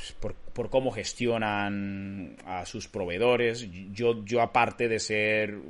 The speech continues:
youtuber y de generar contenido, pues trabajo con marcas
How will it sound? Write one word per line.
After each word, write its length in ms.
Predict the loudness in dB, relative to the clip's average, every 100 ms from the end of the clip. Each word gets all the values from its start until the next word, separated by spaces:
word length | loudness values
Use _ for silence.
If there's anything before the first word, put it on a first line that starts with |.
| -16 -16
youtuber 760 | -10 -6 0 4 8 8 6 2
y 140 | -6
de 140 | -8 -8
generar 340 | -4 -4 -2
contenido, 600 | -4 -2 -2 2 2 2 -2 -20 -20 -12
pues 140 | -8 -4
trabajo 220 | -4 -2
con 100 | 0
marcas 560 | 2 2 2 0 -2